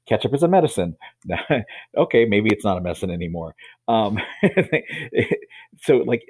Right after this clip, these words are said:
and they start trying to, like, go, "Oh, women, you're doing it wrong, and you're rudimentary and primitive and stuff like that. We,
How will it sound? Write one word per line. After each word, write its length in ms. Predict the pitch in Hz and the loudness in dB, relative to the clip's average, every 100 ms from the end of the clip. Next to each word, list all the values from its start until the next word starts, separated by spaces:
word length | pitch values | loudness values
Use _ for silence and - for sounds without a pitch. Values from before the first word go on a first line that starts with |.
| - _ | -10 _
and 120 | 113 | 0
they 100 | 113 | 0
start 260 | 113 131 - | 2 0 0
trying 180 | 123 110 | -2 -2
to, 100 | 101 | -2
like, 220 | 92 87 | -4 -2
go, 260 | 95 92 - | 0 0 0
"Oh, 100 | 110 | -2
women, 320 | 98 110 98 | 0 -2 -2
you're 120 | 90 | -4
doing 280 | 82 98 90 | -2 -2 -2
it 140 | 87 - _ _ | -6 -8 _ _
wrong, 400 | 98 95 90 87 | -4 -2 -2 -6
and 100 | 87 | -6
you're 140 | 92 92 | -4 0
rudimentary 640 | 98 90 87 - 92 90 | 0 0 -2 -4 -2 -2
and 100 | 85 | -2
primitive 480 | - 104 98 92 85 | 0 0 4 2 2
and 160 | 92 92 | -4 -2
stuff 180 | 101 95 | -2 0
like 100 | 95 | 0
that. 160 | 98 | 0
We, 220 | 104 98 | 0 -2